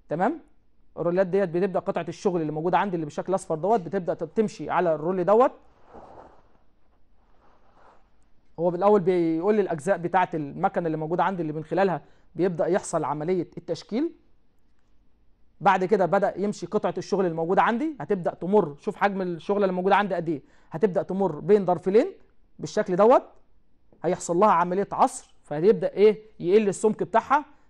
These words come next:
بدا ي-، يشرح لي بردك الضرافيل، بيبدا مشرح لي مرحله مرحله. بص كده هتمشي بين الضرفلين،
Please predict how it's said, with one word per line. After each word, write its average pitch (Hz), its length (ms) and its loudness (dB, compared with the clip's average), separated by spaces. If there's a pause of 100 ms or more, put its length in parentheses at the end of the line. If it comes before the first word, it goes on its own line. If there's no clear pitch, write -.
(100)
بدا 180 180 0
ي-، 156 680 -4
يشرح 190 300 -2
لي 175 80 -2
بردك 190 320 2
الضرافيل، 170 420 -2
بيبدا 180 280 -4
مشرح 170 300 -6
لي 180 60 -8
مرحله 175 280 0
مرحله. 214 300 0 (300)
بص 170 180 -6
كده 175 140 -2
هتمشي 160 340 -6
بين 190 200 -2
الضرفلين، 185 500 2